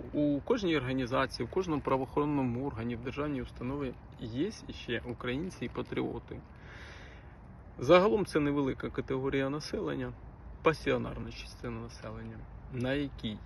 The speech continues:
<coughs> тримається наша держава і державність. В основному це, звісно, люди на фронті, але є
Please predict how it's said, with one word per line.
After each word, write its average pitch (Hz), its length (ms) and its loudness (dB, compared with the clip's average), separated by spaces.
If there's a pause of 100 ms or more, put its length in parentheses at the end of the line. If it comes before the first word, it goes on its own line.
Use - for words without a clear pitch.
(260)
<coughs> - 400 10
тримається 147 540 6
наша 131 240 0
держава 131 440 0
і 127 60 -2
державність. 117 640 -6
В 131 60 -2
основному 208 360 0
це, - 160 -8
звісно, 139 340 -2
люди 131 200 -2
на 147 120 0
фронті, 208 440 -4 (640)
але 160 260 4
є 151 140 4